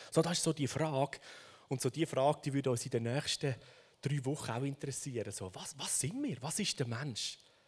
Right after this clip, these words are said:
Nur ein bisschen geringer als Gott, mit Ehr und Herrlichkeit gekrönt. Und wir lesen ganz am Anfang in der Bibel, wo Gott Himmel, Erde geschaffen hat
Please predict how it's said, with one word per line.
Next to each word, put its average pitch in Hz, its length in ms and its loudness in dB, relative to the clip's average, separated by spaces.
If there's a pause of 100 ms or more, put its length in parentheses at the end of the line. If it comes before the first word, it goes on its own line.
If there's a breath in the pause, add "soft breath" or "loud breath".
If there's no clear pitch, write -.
(360 soft breath)
Nur 233 160 2
ein 247 80 2
bisschen - 300 -2
geringer 196 320 6
als - 260 0
Gott, - 460 0 (360 soft breath)
mit 139 320 0
Ehr 180 360 2
und 139 160 -2
Herrlichkeit 135 680 -2
gekrönt. 107 680 -4 (1120 soft breath)
Und 147 160 4
wir 139 80 6
lesen 160 320 4
ganz 165 300 4
am 139 100 4
Anfang 160 320 4
in 139 80 0
der 131 80 4
Bibel, 143 480 4 (580 soft breath)
wo 127 120 4
Gott 143 400 4 (300)
Himmel, 151 420 2
Erde 143 280 0
geschaffen 135 520 0
hat - 320 -6